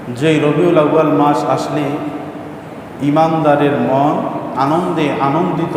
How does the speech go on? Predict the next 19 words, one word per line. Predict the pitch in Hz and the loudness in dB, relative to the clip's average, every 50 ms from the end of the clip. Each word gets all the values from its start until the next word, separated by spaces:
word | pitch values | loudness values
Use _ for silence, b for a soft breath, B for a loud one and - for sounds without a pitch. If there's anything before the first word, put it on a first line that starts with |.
| 135 - | -4 -2
হয়ে | 120 113 110 107 110 | -2 -4 -4 -4 -4
যায়। | 104 98 98 - - - - - - - | -4 -6 -6 -8 -8 -10 -10 -10 -10 -10
সুবহানাল্লাহ। | - - 147 131 123 123 120 - - - 143 156 - - - 139 - - - - - - - - - - - - - - - - - - | -6 -4 -4 -2 -2 0 -2 -2 -2 -2 -2 0 -2 -2 -2 -2 -2 -2 -2 -2 -2 -2 -2 -2 -2 -2 -4 -4 -6 -6 -6 -4 2 4
কারণ | 139 139 147 156 151 151 151 151 | 4 4 4 4 2 2 0 0
কি? | 151 156 156 160 180 202 - - - - - - - - - - - - - - - - 127 - | 0 0 0 0 0 -2 -2 -4 -6 -6 -8 -8 -10 -10 -12 -12 -12 -14 -14 -14 -12 -10 -6 -2
যেই | 147 156 151 143 143 | 0 2 2 4 2
রবিউল | 151 147 151 151 180 165 156 | 2 2 2 2 4 4 4
আউয়াল | 151 147 156 156 151 151 143 | 4 4 4 4 4 2 2
মাসে | 143 143 147 151 147 143 - 139 143 | 0 0 0 0 0 0 0 0 0
এমন | 147 160 170 165 151 139 | 0 0 0 0 0 -2
এক | - - 123 131 | -2 -4 -4 -2
মহামানবের | 139 131 131 151 143 139 135 139 151 160 143 135 127 117 - - - - - - - - - - - - - - - - - 120 139 | -2 -2 0 0 0 0 0 0 0 0 0 0 -2 -2 -4 -4 -6 -8 -8 -8 -8 -10 -10 -12 -12 -14 -14 -14 -14 -8 -2 0 0
আবির্ভাব | 135 147 180 170 156 143 156 147 139 131 120 | 2 2 2 2 4 4 4 4 4 2 0
হয়েছে, | 127 135 135 131 - - - 160 175 - - - - - - - - - - - - - - - - - - - | 0 0 -2 -2 -2 -4 -4 -4 -4 -4 -6 -6 -8 -8 -10 -10 -12 -12 -12 -14 -14 -14 -14 -14 -16 -10 -4 -2
তিনি | 180 180 190 185 180 165 147 - - - - - - - - - - - - 135 | 0 2 2 2 2 2 2 0 -2 -4 -6 -6 -6 -8 -8 -8 -8 -4 0 2
আর | 151 151 147 - - | 2 2 2 0 0
কেউ | 170 170 175 175 170 | 2 2 2 4 2
নন, | 143 131 - - - - - - - - - - - - - - - - 117 | 2 0 0 -2 -4 -6 -6 -8 -8 -8 -10 -10 -12 -12 -12 -12 -12 -8 -6
যিনি | 151 170 180 | -4 -2 0